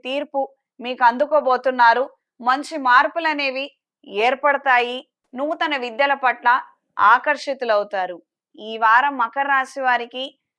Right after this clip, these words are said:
కలిసొచ్చే రంగు ఎరుపు, కలిసొచ్చే దిక్కు పడమర, కలిసొచ్చే సంఖ్య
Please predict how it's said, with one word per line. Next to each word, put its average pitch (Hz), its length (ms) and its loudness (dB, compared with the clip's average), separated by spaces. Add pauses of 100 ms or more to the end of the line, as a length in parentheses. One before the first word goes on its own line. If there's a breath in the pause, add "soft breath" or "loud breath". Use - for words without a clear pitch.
(160)
కలిసొచ్చే 233 640 -4
రంగు 214 380 -8 (400)
ఎరుపు, 214 480 -4 (500)
కలిసొచ్చే 269 680 -2
దిక్కు 208 520 -12 (340)
పడమర, 233 420 2 (540)
కలిసొచ్చే 254 680 -4
సంఖ్య 214 600 -6